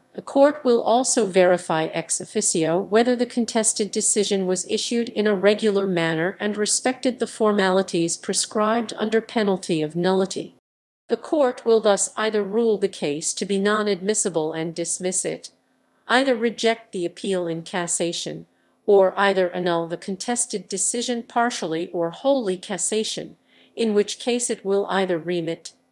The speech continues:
the case to the appropriate court for a retrial, or either pronounce a cassation without referral as explained above. Aspects of the rulings of the Court of Cassation. No case selection. The Court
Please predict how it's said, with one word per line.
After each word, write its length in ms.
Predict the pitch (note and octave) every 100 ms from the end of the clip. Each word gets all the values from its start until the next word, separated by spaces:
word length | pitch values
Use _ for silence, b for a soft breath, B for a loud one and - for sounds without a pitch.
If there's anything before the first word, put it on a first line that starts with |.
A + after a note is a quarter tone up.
| _ _ _ _
the 80 | -
case 420 | - A#3+ B3 -
to 100 | -
the 160 | A#3+ B3+
appropriate 720 | B3 C4 C4 C4+ A#3+ A3+ -
court 340 | - A3+ G#3+
for 280 | - A3+ G3+
a 40 | G#3
retrial, 760 | A3 C4 C4 F3+ D3+ F2 E3 -
or 280 | G3+ G3 G3
either 260 | G#3 G3+
pronounce 560 | G3 - G3 F#3+ F#3 -
a 40 |
cassation 720 | - F3+ - A#3 A#3 - D#3+ E3+
without 360 | F3+ F3 F3
referral 600 | - E3 - A#3+ A3 F#3+ -
as 260 | E3+ E3+
explained 640 | E3+ - - F#3 D#3+ E3 D#3+
above. 560 | - A3 D#3+ E3 - _ _ _ _ -
Aspects 640 | B3 C4 - - D3 - -
of 140 | D#3+
the 100 | E3+
rulings 540 | F3 G#3 F#3 E3+ E3
of 140 | F3+ E3
the 80 | F3
Court 340 | - E3 D3+
of 160 | D#3+ -
Cassation. 760 | F3+ E3+ - G#3 - - - _ _ _ _ _ -
No 260 | G3 A#3+
case 460 | B3 G3+ F3+ - -
selection. 640 | - F3 D#3 D3+ - E3 D#3+ _ _ _ _ -
The 120 | C4
Court 340 | - E4 F4